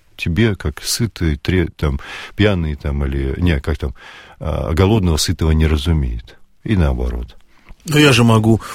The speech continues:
Speaker 2: у меня есть вариативность, я могу озлиться, озлобиться, могу уйти вглубь себя со своими скорбями.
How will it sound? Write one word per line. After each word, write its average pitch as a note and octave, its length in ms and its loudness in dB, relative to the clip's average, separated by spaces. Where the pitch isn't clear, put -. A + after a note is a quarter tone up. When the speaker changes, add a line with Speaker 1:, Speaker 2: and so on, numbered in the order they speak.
Speaker 2:
у A2+ 40 0
меня A#2 100 6
есть B2 200 0
вариативность, C#3 600 2
я G2+ 60 0
могу D#3 240 4
озлиться, A2 760 2
озлобиться, A2+ 640 2
могу D3 580 6
уйти A#2+ 260 4
вглубь C#3 380 6
себя A2 440 4
со - 220 -6
своими A2 240 2
скорбями. G2 720 2